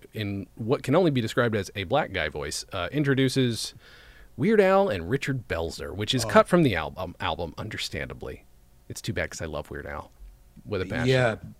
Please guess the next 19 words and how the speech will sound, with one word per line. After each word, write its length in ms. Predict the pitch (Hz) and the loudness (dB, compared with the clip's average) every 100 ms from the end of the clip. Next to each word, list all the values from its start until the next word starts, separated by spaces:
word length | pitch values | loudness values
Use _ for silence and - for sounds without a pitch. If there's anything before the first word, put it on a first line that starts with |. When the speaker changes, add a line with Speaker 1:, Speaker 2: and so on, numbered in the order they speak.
| - | -8
Speaker 2:
but 120 | - 117 | -6 2
Speaker 1:
I 60 | 320 | 4
like 80 | |
Speaker 2:
didn't 200 | 339 151 | 4 0
Speaker 1:
Richard 80 | 320 - | 2 2
Speaker 2:
this 120 | 254 | 0
Speaker 1:
Belzer. 320 | 262 254 120 - - - - - - - | -6 -10 -14 -20 -20 -20 -20 -20 -6 6
Speaker 2:
I 120 | 196 | 10
like 180 | 277 202 | 10 10
Richard 240 | 202 196 | 6 6
Belzer 320 | 185 190 190 160 | 6 8 6 8
and 200 | 226 190 | 8 10
Weird 200 | 147 123 | 10 10
Al, 240 | 120 123 | 6 6
Speaker 1:
Yeah. 140 | 123 127 | 6 4
Speaker 2:
uh, 180 | 117 120 - - _ - | 4 0 -6 -20 _ -2
but 140 | 143 139 120 | -2 0 4
that 260 | 180 214 - - - - | 4 4 -4 -20 -20 -20
sketch, 560 | - - 185 151 - | -10 2 6 6 4